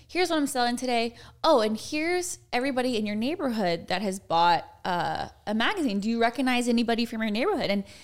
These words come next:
he has this sheet of paper, two sheets of paper that are, it has the name, their signature, and then, um, like, a little recommendation, like,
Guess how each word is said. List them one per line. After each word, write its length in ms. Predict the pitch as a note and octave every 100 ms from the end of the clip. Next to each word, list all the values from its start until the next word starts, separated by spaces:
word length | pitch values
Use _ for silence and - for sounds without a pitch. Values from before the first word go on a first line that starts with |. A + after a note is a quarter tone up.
| -
he 200 | - C#4
has 260 | B3+ A#3 C4
this 200 | C4+ -
sheet 340 | - - C4
of 120 | D4+ -
paper, 540 | C4+ C4 - D#3+ F#3
two 200 | - D#4+
sheets 260 | E4+ A3 -
of 60 | -
paper 300 | F3+ - E3+
that 180 | G3 -
are, 280 | G3 F3+ F3+ - - - - -
it 140 | A3+
has 420 | A3 G#3+ G3+ G3 -
the 220 | G3+ G3
name, 480 | G3+ G#3+ A#3 B3 C4
their 160 | G#3+ G#3+
signature, 840 | - A3+ G#3 F#3+ - F3 E3+ F3 - - -
and 220 | A3+ G#3+
then, 440 | G#3 G#3 G3+ G3 G3
um, 360 | - F#3+ E3 D#3
like, 180 | G#3 G#3+
a 60 | G3+
little 200 | G3 F#3+
recommendation, 680 | F3+ G3 F3 E3 E3 E3+
like, 180 | D#3 D3+